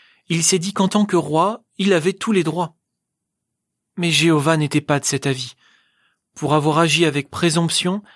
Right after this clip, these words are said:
Ozias est devenu lépreux et l'est resté jusqu'à sa mort. Deux Chroniques vingt-six, versets seize à vingt et un.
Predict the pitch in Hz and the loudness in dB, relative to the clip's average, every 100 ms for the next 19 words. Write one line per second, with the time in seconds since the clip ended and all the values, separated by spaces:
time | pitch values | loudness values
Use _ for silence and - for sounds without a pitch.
0 | _ _ _ _ - 175 156 170 170 - | _ _ _ _ -2 0 2 0 0 0
1 | 156 151 139 151 147 156 175 - 175 202 | 0 0 0 0 2 2 0 -2 -4 -4
2 | _ _ _ 151 143 143 156 - - 151 | _ _ _ 2 2 2 0 0 -2 -4
3 | 131 165 - 143 147 135 127 - _ _ | -2 -2 -2 -2 -2 -4 -8 -16 _ _
4 | _ _ _ _ _ _ _ _ 139 156 | _ _ _ _ _ _ _ _ -4 -2
5 | - 160 151 139 147 147 - - 135 - | 0 0 -2 -2 -2 0 0 0 0 -2
6 | 135 131 - 127 160 156 147 135 135 139 | -4 -4 -2 -2 0 0 -2 -2 -4 -6
7 | 123 | -10